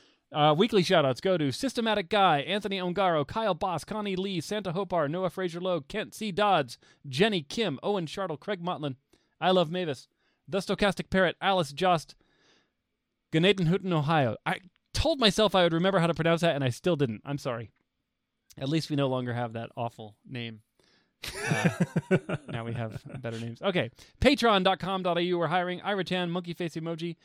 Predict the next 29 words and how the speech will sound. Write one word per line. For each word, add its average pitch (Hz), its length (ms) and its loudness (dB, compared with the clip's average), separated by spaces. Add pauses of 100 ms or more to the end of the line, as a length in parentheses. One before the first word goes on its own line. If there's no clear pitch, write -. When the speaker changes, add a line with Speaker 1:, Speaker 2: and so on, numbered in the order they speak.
(300)
Speaker 1:
Jonathan 175 480 -2
King, 165 420 -4
testing 175 320 -8
is 151 80 -4
documenting 156 520 -6
dot 147 200 -2
org, 139 220 -6 (440)
Oladapo 175 520 2
Fadi, 170 380 -2 (320)
Will 220 340 4
Angel, 175 360 2
pronounced 202 480 -2
like 214 140 0
that 175 180 0
town 180 260 0
in 170 80 -2
Ohio 151 480 0
slash 185 480 0
Scotland 147 520 0
with 190 280 2
an 208 100 0
unpronounceable 165 600 2
name. 139 380 -2 (1500)
<laughs> - 1080 -8
Will 147 180 2
Angel, 127 460 2
by 123 120 0
the 113 80 -2
way, 113 240 -6